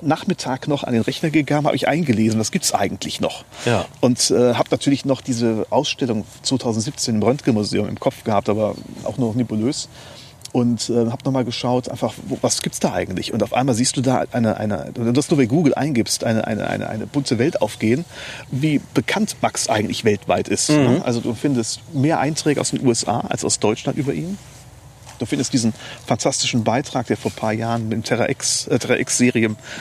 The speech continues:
Speaker 1: Z D F
Speaker 2: Mhm.
Speaker 1: lief, der, glaub ich, heute noch in der Mediathek hinterlegt ist. Also wir haben es mit Terra X geschafft, immerhin mit einem Deutschen, äh, mit einem Norweger Prinzen.
Speaker 2: Mhm.
Speaker 1: Und, ähm, dass da also offensichtlich eine, eine, eine, eine, ähm,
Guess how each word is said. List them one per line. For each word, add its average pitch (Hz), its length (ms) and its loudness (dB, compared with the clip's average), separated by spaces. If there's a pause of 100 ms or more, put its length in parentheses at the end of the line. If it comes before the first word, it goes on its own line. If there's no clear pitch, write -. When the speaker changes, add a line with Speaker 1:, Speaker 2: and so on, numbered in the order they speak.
Speaker 1:
Z - 180 2
D - 60 2
F 101 100 2
Speaker 2:
Mhm. 110 60 2
Speaker 1:
lief, 131 320 0
der, 127 100 2
glaub 120 180 2
ich, 113 120 -2
heute - 140 0
noch 120 80 -4
in 120 80 0
der 113 100 2
Mediathek 117 520 -2
hinterlegt 104 460 -10
ist. - 220 -12 (360)
Also 117 140 -4
wir 127 100 4
haben 127 80 4
es - 120 -4
mit 120 100 -2
Terra 123 200 2
X - 200 -2
geschafft, - 340 -2
immerhin 135 220 2
mit - 80 0
einem 110 200 0
Deutschen, 113 400 -2 (100)
äh, 117 100 2
mit 120 160 4
einem 113 360 0
Norweger 117 300 0
Prinzen. 117 400 -2 (260)
Speaker 2:
Mhm. 139 360 4
Speaker 1:
Und, 127 420 0
ähm, 120 320 2 (260)
dass - 220 -4 (100)
da 127 160 0
also 131 220 0
offensichtlich 139 380 -2
eine, 120 300 0
eine, 110 200 -4
eine, 107 340 -6
eine, 101 260 -8 (180)
ähm, 92 140 -12